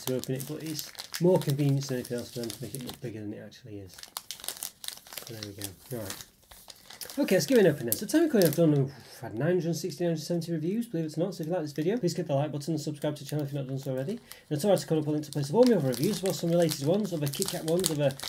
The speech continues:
Australian reviews. Yeah, other related ones like a Big Dog. Don't think I've done any Byron Bay reviews other than this, but if I ever do, I'm sure they'll be there as well. <laughs> Have to watch this video and, uh, I'll say click the like button and subscribe.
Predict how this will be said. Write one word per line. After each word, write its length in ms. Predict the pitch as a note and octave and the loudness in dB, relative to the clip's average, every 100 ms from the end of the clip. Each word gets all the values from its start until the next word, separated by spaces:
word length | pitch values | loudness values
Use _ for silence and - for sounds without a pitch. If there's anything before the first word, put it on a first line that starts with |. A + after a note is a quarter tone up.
| - | -6
Australian 420 | C#3 - F3 E3 | -2 4 6 6
reviews. 520 | D#3+ D3 F#3+ G3+ - - - - - - - - F#3+ | 6 6 6 2 -2 -8 -6 -6 -2 0 -2 0 2
Yeah, 160 | A3 - - | 2 2 -4
other 140 | D#3 | 2
related 240 | F3+ E3 E3 | 4 4 2
ones 120 | C#3+ | 2
like 120 | - | 0
a 100 | C#3+ | 2
Big 140 | E3 F3 | 2 2
Dog. 120 | G3 | 0
Don't 60 | |
think 260 | - D#3+ - | 0 -2 -2
I've 80 | C3+ | 2
done 80 | C#3 | 4
any 120 | C3+ | 2
Byron 340 | C#3+ C#3 C3+ | 2 2 0
Bay 160 | C3 C#3 C3 A#2+ | 0 0 -2 -2
reviews 380 | B2+ C#3 C#3+ | -4 -2 -2
other 120 | C#3 C3+ | -2 0
than 120 | C#3 | 0
this, 220 | E3 - | 0 -2
but 160 | - - | -4 -2
if 120 | D#3+ | 0
I 40 | |
ever 140 | D#3+ D3+ | 2 2
do, 140 | D#3+ | 2
I'm 160 | F#3 D3+ | 4 2
sure 180 | E3 | 2
they'll 120 | D#3+ C#3+ | 2 2
be 60 | |
there 160 | C#3+ C#3+ | 2 0
as 80 | C3+ | 0
well. 180 | C#3+ | 0
<laughs> 1500 | - F3+ F3 - E3 - - - - - - - - - - - | 2 2 4 2 0 2 4 4 2 0 -4 -4 -6 -6 -6 -4
Have 100 | G#3+ | 2
to 80 | A#3 | 2
watch 140 | F3+ | 2
this 100 | F3+ | 2
video 260 | G3 B3 A#3+ | 6 8 8
and, 100 | G#3 | 6
uh, 180 | F#3+ D3 | 4 4
I'll 60 | E3 | 2
say 180 | A#3 G#3 | 0 0
click 160 | F3+ | 0
the 40 | E3+ | 0
like 160 | E3+ | 2
button 220 | E3 E3 | 2 2
and 80 | F3 | -2
subscribe. 420 | F3 - F3 C4 | -2 0 2 0